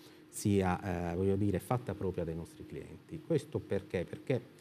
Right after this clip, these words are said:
un po' perché, voglio dire, siamo tutti buoni e bravi, ma anche un po' perché, eh, questi criteri, eh, in un acronimo E S G che significa ambiente, sociale, governance,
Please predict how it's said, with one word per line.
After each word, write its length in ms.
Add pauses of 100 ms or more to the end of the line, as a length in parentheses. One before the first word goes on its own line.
(420)
un 140
po' 180
perché, 520
voglio 220
dire, 200
siamo 200
tutti 260
buoni 380
e 40
bravi, 380
ma 100
anche 200
un 100
po' 160
perché, 560 (500)
eh, 800
questi 260
criteri, 580
eh, 440 (560)
in 100
un 80
acronimo 840
E 180
S 220
G 220
che 100
significa 1000 (440)
ambiente, 880
sociale, 680
governance, 1040